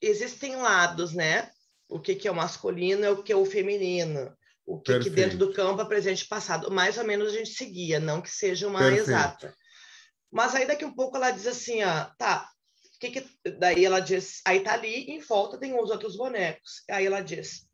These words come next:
Speaker 1: "Tá faltando algu-, alguém aqui do lado." Porque tá a
Speaker 2: Hum.
Speaker 1: mulher do avô, entendeu? Tá aqui, ah, tu vê que é a avó. "Tá faltando alguém aqui." E aí a boneca, porque se-,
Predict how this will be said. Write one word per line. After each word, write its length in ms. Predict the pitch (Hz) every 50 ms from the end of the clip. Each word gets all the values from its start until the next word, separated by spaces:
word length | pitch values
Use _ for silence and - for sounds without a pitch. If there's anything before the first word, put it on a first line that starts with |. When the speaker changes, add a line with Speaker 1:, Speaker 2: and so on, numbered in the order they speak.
| _ _ -
Speaker 1:
"Tá 160 | 220 220 226
faltando 520 | - - 247 233 - - 233 233 254 240
algu-, 240 | 226 202 180 185 185 -
alguém 320 | 196 185 180 170 170 170 170
aqui 220 | 170 - - 175
do 100 | 160 175
lado." 340 | 175 156 143 127 120 - - - - - - _ _ _ _ _ _ _ _ _ _ _ _ _ _ _ _ _ _ _ _ -
Porque 220 | 156 156 - -
tá 200 | 107 104 170 -
a 40 | -
Speaker 2:
Hum. 40 | 110
Speaker 1:
mulher 640 | 113 117 123 - 180 180 190 196 - - - - _ _ _ -
do 120 | 190 196
avô, 320 | 208 220 190 196 202 196 233
entendeu? 420 | 269 277 - 220 190 165 175 175 175
Tá 80 | - 214
aqui, 360 | 214 - - - 226 247 254 262
ah, 200 | 262 247 226 -
tu 160 | - - 143
vê 160 | 147 160 160
que 100 | 156 -
é 20 | 165
a 80 | 202
avó. 360 | 214 202 208 202 208 - - _ _ _ _ _ _ _ -
"Tá 120 | 226 226
faltando 480 | 226 254 254 233 240 247 247 254 254 262
alguém 320 | 254 233 233 226 226 226 226
aqui." 500 | 220 220 - - 208 190 190 196 - - _ _ _ _ _ _ _ _ - - - - - _ - -
E 40 | 214
aí 240 | 208 208 202 214 254
a 100 | 262 269
boneca, 540 | 208 220 233 214 196 180 185 214 - 208 170
porque 260 | 147 147 - - 165
se-, 240 | 147 - - -